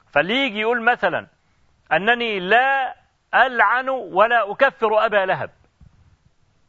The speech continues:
ده يبقى كافر زيه على طول، لأن النص قطعي، قطعي الثبوت، قطعي الدلالة. الذين لعنهم النبي عليه الصلاة والسلام وكفرهم كأبي جهل وعتبة بن ربيعة، شيبة بن ربيعة،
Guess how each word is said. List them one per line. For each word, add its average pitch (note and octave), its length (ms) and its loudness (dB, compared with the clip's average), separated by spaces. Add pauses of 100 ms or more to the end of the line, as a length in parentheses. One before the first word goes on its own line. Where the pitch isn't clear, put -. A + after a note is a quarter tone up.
(160)
ده D3 100 2
يبقى G#3 240 0
كافر G3+ 240 -2
زيه G#3 260 0
على D#3 180 -2
طول، C3+ 180 -16 (1300)
لأن F3 240 0
النص F#3+ 340 -2
قطعي، F3 440 -2
قطعي F3+ 440 -2
الثبوت، E3+ 720 -4
قطعي G#3 340 -2
الدلالة. D3 420 -2 (1900)
الذين G3+ 500 0
لعنهم G#3 420 0
النبي G#3 320 -2
عليه F#3 120 0
الصلاة F3 140 -8
والسلام G3+ 280 -4
وكفرهم D#3+ 580 -4 (720)
كأبي D3 320 -6
جهل C#3+ 380 -4 (120)
وعتبة B2 380 -10
بن C3 120 -10
ربيعة، C#3+ 460 -4
شيبة A2+ 260 -10
بن C3+ 120 -8
ربيعة، D#3+ 480 -2